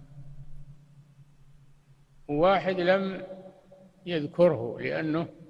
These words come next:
عليه خطر لو ذكره، وهو أحاديث الفتن، أحاديث الفتن وذكر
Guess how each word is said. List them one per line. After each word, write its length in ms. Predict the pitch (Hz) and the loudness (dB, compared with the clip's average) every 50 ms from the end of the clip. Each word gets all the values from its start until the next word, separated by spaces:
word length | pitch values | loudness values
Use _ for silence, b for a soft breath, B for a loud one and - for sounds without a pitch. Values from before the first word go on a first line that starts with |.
| - - - _ _ - - - - - _ - | -20 -20 -20 _ _ -20 -20 -20 -20 -20 _ -6
عليه 380 | 160 160 170 170 151 151 156 151 | 0 2 2 4 4 2 2 0
خطر 420 | - - 170 170 - 156 131 127 | 0 0 0 0 0 -2 -2 0
لو 180 | 131 135 131 131 | 0 0 0 0
ذكره، 580 | 131 131 127 - 127 113 113 117 107 101 - - _ - _ _ _ - - _ _ _ _ - _ _ _ _ _ | -2 -2 -4 -4 -8 -8 -8 -8 -8 -10 -14 -20 _ -20 _ _ _ -20 -20 _ _ _ _ -20 _ _ _ _ _
وهو 320 | 185 170 165 156 170 165 156 | -4 -2 0 2 6 6 6
أحاديث 640 | 160 165 165 - 160 151 147 147 180 185 - 185 | 6 4 2 2 2 2 2 2 0 0 0 0
الفتن، 640 | 175 151 - 170 165 151 - 151 147 147 143 135 135 - - - - - - - - - - - - - - - _ _ - - _ _ _ - _ - _ _ _ _ - - _ _ _ - | -4 -2 2 4 4 4 6 4 2 2 2 -2 -4 -8 -14 -16 -18 -18 -20 -20 -20 -20 -20 -20 -20 -20 -20 -20 _ _ -20 -20 _ _ _ -20 _ -20 _ _ _ _ -20 -20 _ _ _ -10
أحاديث 500 | - 160 143 135 143 160 175 185 - 165 | -2 -2 0 0 2 2 0 0 0 0
الفتن 580 | 165 151 135 143 156 147 147 156 147 143 139 | -2 -2 0 0 0 0 2 0 0 2 0
وذكر 600 | 135 131 131 147 165 160 - 156 151 139 - - | -2 -2 -2 -2 -2 0 2 2 2 2 0 -10